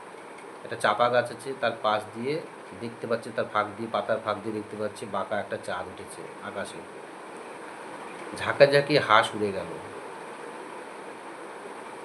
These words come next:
দূরে ঠাকুর ঘরে শাঁখ বাজে, কাশি বাজে। কোথায় দূরে, মানে জায়গাটা হবে, এখানে তবে কোথায় শাঁখ বাজে, কাশি বাজে। দূরে ঠাকুর ঘরে শাঁখ বাজে, কাশি বাজে।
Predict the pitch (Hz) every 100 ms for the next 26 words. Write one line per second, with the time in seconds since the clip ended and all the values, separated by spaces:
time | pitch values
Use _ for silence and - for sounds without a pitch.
0 | - - 104 139 151 170 175 - 110 -
1 | 139 127 127 127 156 160 - 113 113 117
2 | 117 117 139 147 139 - 120 117 113 120
3 | 143 156 - - - - - - - -
4 | - - - - 143 - 160 156 156 -
5 | 117 127 147 165 165 143 - 120 127 131
6 | 120 127 127 117 107 107 117 113 123 120
7 | - 135 - 160 165 - 123 123 123 131
8 | 135 143 113 113 95 90 82 - - -
9 | - - 107 101 117 139 160 160 113 127
10 | 131 120 127 165 196 - 110 113 110 117
11 | 127 160 - - 95 87 90